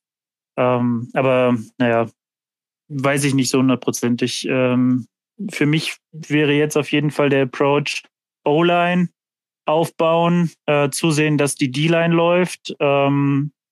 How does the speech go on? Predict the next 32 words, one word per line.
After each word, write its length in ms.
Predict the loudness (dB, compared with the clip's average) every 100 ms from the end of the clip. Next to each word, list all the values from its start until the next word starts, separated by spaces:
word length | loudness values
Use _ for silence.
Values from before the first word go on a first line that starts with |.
| -6
die, 400 | -2 0 0 0
die 560 | 0 2 2 2 0 -2 -2
Free 160 | 0 2
Agents, 440 | 0 0 -2 0
die 180 | -2 0
wir 340 | 0 0 -2 -6 -8 -2
diese 200 | 0 0
Saison 420 | 0 0 0 2
haben, 320 | 2 2 0
wirst 180 | -2 0
du 60 | -2
wahrscheinlich 360 | 0 -2 -2
zurückholen, 720 | -4 -4 -4 -2 0 2 0 -4 _ _ _
komplett. 600 | -4 -2 0 -2 -2 -6 -14 _ _ _ -2
Und, 600 | 0 0 0 -2 -4 -2
äh, 240 | 0 0
dann 260 | 0 0 0
schauen, 720 | 0 0 0 2 2 0 0
wie 180 | -2 0
der 160 | 0 -2
Quarterback-Markt 840 | -2 0 0 -2 -2 -2 -2 -2 -4
aussieht. 420 | -2 0 -2 0
Also 360 | 0 2 2
ich 200 | 2 0
hab 120 | -2 -6 -14 -8
von 140 | -2 0
ein 120 | 0
paar 220 | 0 0
Insidern 540 | 0 0 0 2 0 0
eben 240 | 0 -2
schon 280 | -2 0 0
gelesen, 520 | 2 0 0 -2